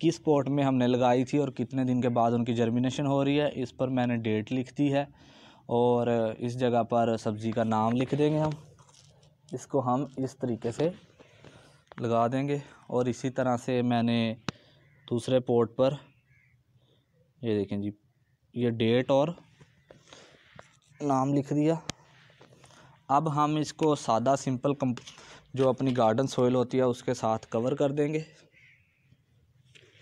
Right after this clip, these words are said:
कवर करना इसलिए ज़रूरी है ताकि बीज को हीट मिले और बीज को पता चले कि मुझे बो दिया गया है, अब मैंने अपनी जर्मिनेशन जो है वो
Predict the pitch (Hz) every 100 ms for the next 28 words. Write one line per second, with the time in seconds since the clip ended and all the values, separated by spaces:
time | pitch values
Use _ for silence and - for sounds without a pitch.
0 | - 135 180 190 170 165 175 160 180 180
1 | 147 143 139 147 151 147 123 123 143 120
2 | 127 135 160 127 117 123 151 156 165 -
3 | - - - - - 135 135 120 123 127
4 | 139 123 131 135 143 151 151 151 143 127
5 | 131 127 117 117 123 139 147 147 151 147
6 | 151 151 120 131 135 123 120 131 160 -
7 | - - - 123 131 131 120 117 117 131
8 | 131 - 131 123 113 107 110 170